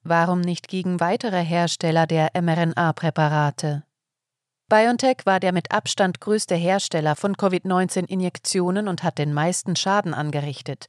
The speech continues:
Wenn es gelingt, BioNTech für die Injektionsgeschädigten zur Verantwortung zu ziehen, dann werden die anderen Hersteller auch fallen. Und warum erst jetzt?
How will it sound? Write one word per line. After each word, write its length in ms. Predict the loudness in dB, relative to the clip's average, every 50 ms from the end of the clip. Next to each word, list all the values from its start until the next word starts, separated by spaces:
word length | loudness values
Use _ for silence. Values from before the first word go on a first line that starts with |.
| -20 -20 -20 -20 -20 -20 -4 _
Wenn 140 | 0 0
es 140 | 0 -2 -2
gelingt, 460 | -2 -2 0 0 0 -2 -4 -6 -2
BioNTech 580 | 0 0 2 2 0 0 0 0 -2 -2 -4 -2
für 120 | -6 -4
die 120 | -4 -2 -4
Injektionsgeschädigten 1400 | -4 -2 -2 -4 -4 -6 -8 -4 -2 -2 -2 -2 -2 -2 -2 -2 0 0 0 0 0 -2 -4 -4 -8 -6 -4
zur 140 | -4 -4 -2
Verantwortung 760 | -2 -2 -2 -2 -4 -4 0 0 0 0 2 0 -4 -4 -4
zu 140 | -4 -8 -6
ziehen, 420 | -6 -4 -4 -2 -2 -2 -4 -6 -10 _ _
dann 160 | 0 2 2
werden 240 | 4 2 2 2 0
die 100 | 0 0
anderen 380 | 0 0 0 0 -2 0 0 2
Hersteller 560 | 0 0 0 -2 -2 -2 -2 -2 -2 0 0
auch 200 | 0 0 0 -4
fallen. 400 | -10 -8 -6 -6 -6 -6 -8 -12 _ _ _ _ _ -20 -18 -18 -18 -18 -20 -20 _ _ _ _
Und 320 | 0 0 0 -2 -2 2
warum 360 | 4 4 4 4 2 0 0 -2
erst 320 | -2 -2 -2 -2 -4 -4
jetzt? 500 | -4 -4 -4 -4 -8 -12 -12 -12 -20 _